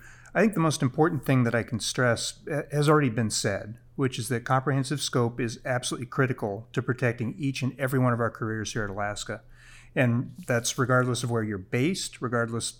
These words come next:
of where you fall on the seniority list. It's an important topic. It's important to our careers. And when you fly with another pilot who seems to have questions or perhaps has a,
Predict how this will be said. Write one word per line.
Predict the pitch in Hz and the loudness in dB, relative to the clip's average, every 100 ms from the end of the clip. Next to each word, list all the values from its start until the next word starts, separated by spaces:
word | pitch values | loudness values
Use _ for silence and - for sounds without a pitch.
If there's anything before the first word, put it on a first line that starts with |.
| - | -12
of | 120 117 | -10 0
where | 131 | 2
you | 147 | 2
fall | 135 139 143 | 4 2 2
on | |
the | 135 | 0
seniority | - 131 127 120 | 2 2 2 0
list. | 101 101 98 - - - - - | -2 -6 -8 -12 -18 -20 -20 -6
It's | 151 - | -4 2
an | 147 | 2
important | - 131 131 120 | 2 0 0 0
topic. | 120 104 - 120 - - | 0 -2 -6 -16 -18 -12
It's | 135 - | -8 -2
important | - - 131 123 | -2 0 -2 2
to | 120 | 4
our | 110 | 4
careers. | - 107 104 - - - - - - - - - | 2 -2 -4 -6 -12 -18 -20 -20 -20 -20 -10 0
And | 120 113 127 143 | 2 2 0 2
when | 135 | 4
you | 120 | 4
fly | - 143 175 | 2 2 4
with | 156 | 4
another | 156 151 147 | 4 6 6
pilot | 139 135 127 | 6 8 8
who | 120 | 6
seems | - 131 | 2 2
to | 123 | 2
have | 113 | -2
questions | - 135 127 - 123 113 | 0 0 0 0 0 0
or | |
perhaps | - 113 123 107 - | -4 -2 0 -2 -2
has | 120 120 | -2 -2
a, | 110 131 | -4 -6